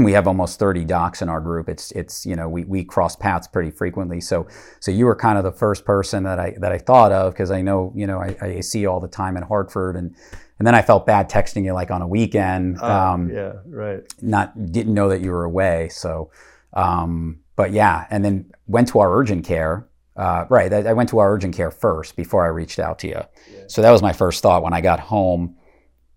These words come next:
Speaker 1: I figured, "This is not good. I should probably go to our urgent care." So I just went right there, and my first time going there as a patient. So that was a,
Speaker 2: Yeah.
Speaker 1: uh, a great experience. I mean, you know, got right in, got x-rayed,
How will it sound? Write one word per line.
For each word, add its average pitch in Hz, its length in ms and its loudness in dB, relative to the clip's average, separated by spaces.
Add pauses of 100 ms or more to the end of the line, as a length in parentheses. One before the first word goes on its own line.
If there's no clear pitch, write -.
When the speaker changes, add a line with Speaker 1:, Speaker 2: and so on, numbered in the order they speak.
(120)
Speaker 1:
I 87 60 -4
figured, 90 320 -2
"This 87 160 -8
is 82 100 -6
not 85 220 -4
good. 85 160 -4
I 80 60 -4
should 80 180 -12
probably 80 220 -6
go 80 120 -6
to 80 100 -6
our 78 220 -6
urgent 78 220 -10
care." 80 240 -10
So - 120 -8
I 85 40 -4
just 92 180 -6
went 85 140 -6
right 80 240 -8
there, 80 340 -4
and 76 180 -12 (500)
my 87 120 -4
first 87 280 -8
time 87 160 -6
going 85 220 -4
there 85 120 -6
as 82 100 -10
a - 40 -20
patient. 87 500 -8 (200)
So 82 200 -6
that 85 180 -2
was 85 220 -6
a, 82 260 -4
Speaker 2:
Yeah. 101 440 2
Speaker 1:
uh, 82 380 -2
a 98 60 -4
great 127 240 6
experience. 110 560 2
I 90 60 -4
mean, 85 260 -4
you 98 80 -4
know, 85 200 -2
got 90 220 -2
right 90 220 0
in, 98 440 -2 (400)
got 98 240 0
x-rayed, 98 760 2